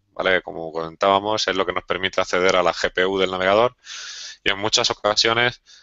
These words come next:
este fallo viene derivado por una actualización de, automática de Windows que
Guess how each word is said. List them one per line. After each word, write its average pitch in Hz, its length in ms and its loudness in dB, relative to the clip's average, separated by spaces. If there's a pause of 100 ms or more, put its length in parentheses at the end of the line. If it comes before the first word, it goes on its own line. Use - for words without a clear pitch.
(200)
este 117 280 -2
fallo 117 480 0
viene 107 280 2
derivado 107 440 4
por 98 120 -2
una 104 120 2
actualización 107 880 0
de, 95 300 2
automática 95 760 0
de 95 100 0
Windows 107 560 -2
que 110 360 0